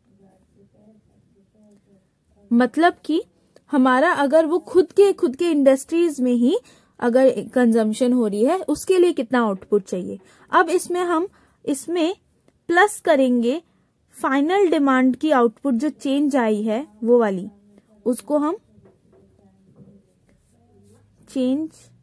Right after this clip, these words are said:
in final demand output, उसको plus करेंगे तो हमारे पास total output, uh, total output required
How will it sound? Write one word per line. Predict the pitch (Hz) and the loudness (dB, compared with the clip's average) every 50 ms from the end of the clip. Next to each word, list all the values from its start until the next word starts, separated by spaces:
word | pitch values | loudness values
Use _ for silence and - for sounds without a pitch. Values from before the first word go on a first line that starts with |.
| _ _ _ - | _ _ _ -6
in | 240 233 254 320 - _ _ _ _ _ _ _ _ _ _ - | -4 -4 -4 -4 -8 _ _ _ _ _ _ _ _ _ _ -6
final | 294 254 254 262 320 370 392 359 285 | -4 -2 -2 -2 -2 -2 -2 -2 0
demand | 285 262 254 247 233 233 233 233 226 | 0 0 0 0 -2 -2 -2 -2 -2
output, | 220 208 202 208 - _ _ - 269 320 311 - _ _ _ _ - - _ - | -2 -4 -4 -6 -10 _ _ -6 -6 -6 -6 -10 _ _ _ _ -20 -20 _ -8
उसको | - 285 269 - - 403 403 | -6 -6 -4 -2 0 0 0
plus | - 330 320 311 311 - | 0 2 2 2 2 2
करेंगे | - 285 269 269 262 269 277 | 0 0 2 2 0 0 -2
तो | - 302 | -2 -2
हमारे | 285 277 277 262 262 269 | -2 0 0 2 2 2
पास | 262 - 294 285 277 - - _ _ _ _ _ _ _ _ - | 2 0 0 -2 -2 -6 -10 _ _ _ _ _ _ _ _ 4
total | 269 233 - - - 302 339 370 370 - _ _ _ _ _ _ - | 4 4 4 4 2 2 2 2 0 -4 _ _ _ _ _ _ -2
output, | 254 254 262 254 - _ - 320 311 269 - 294 | 0 2 2 0 -2 _ -8 -6 -6 -6 -4 0
uh, | 285 262 240 - - 240 233 233 226 226 220 220 220 220 - _ _ - _ _ _ _ _ _ - - 233 - _ - | 2 2 2 2 0 -2 0 0 0 0 0 -2 -4 -6 -8 _ _ -20 _ _ _ _ _ _ -20 -20 -20 -20 _ -4
total | 262 254 233 220 285 302 320 - - | -2 -2 -2 0 -2 -4 -4 -4 -4
output | 226 220 214 214 - _ - 240 240 285 - _ _ _ _ _ _ _ - | -4 -4 -4 -4 -6 _ 0 0 0 0 0 _ _ _ _ _ _ _ -4
required | 233 247 233 226 _ - 254 269 254 233 220 208 196 196 208 269 320 | -4 -4 -4 -4 _ -4 0 0 2 2 2 0 0 -2 -2 -4 -4